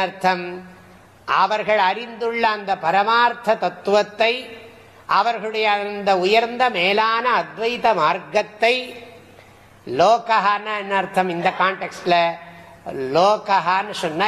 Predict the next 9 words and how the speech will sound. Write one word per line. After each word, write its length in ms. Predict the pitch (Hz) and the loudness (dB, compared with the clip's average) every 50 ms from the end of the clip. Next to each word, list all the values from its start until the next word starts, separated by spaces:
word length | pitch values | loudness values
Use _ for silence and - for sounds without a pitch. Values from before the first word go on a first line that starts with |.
| 220 196 | 0 -2
இந்த 140 | 180 170 160 151 160 | -2 0 0 2 2
உலகத்துல 480 | 180 190 180 202 196 196 190 180 180 170 | 2 2 2 2 -2 -2 -2 0 0 0
இருக்கக்கூடிய 520 | 170 165 170 156 - - 160 160 175 208 233 220 175 156 | 0 -2 -4 -8 -6 -4 -4 0 2 2 2 2 2 0
மற்ற 320 | 160 - - - 180 160 - - - | -2 -2 -2 -2 -2 -2 -2 -6 -4
துவைத்தவாதிகள், 1040 | 143 147 180 220 247 202 - 240 226 180 160 160 170 165 175 160 139 151 143 127 117 117 - - - - - - - - - - - - _ - - - - - - 127 160 | -2 0 0 0 -2 0 2 2 4 4 4 2 2 0 -4 -4 -2 -2 -2 -2 -4 -10 -14 -20 -20 -20 -20 -20 -20 -20 -20 -20 -20 -20 _ -20 -20 -20 -20 -8 -2 0 2
அவர்களெல்லாம் 680 | 185 185 156 165 156 143 131 127 135 143 151 147 127 113 117 139 | 2 2 0 0 0 -2 -2 0 0 0 0 0 -2 -6 -6 -6
ந 20 | 180 190 165 147 135 135 | -6 -6 -6 -4 0 2
காஹதே, 600 | 143 160 156 - 170 139 - - 151 131 131 123 117 110 - - - - - - - - - 139 160 | 2 2 0 -2 -6 -10 -10 -10 -8 -6 -6 -6 -6 -10 -14 -20 -12 -12 -12 -12 -12 -4 0 0 0
அவர்கள் 320 | 170 180 156 147 170 160 | 0 0 -4 -6 -8 -8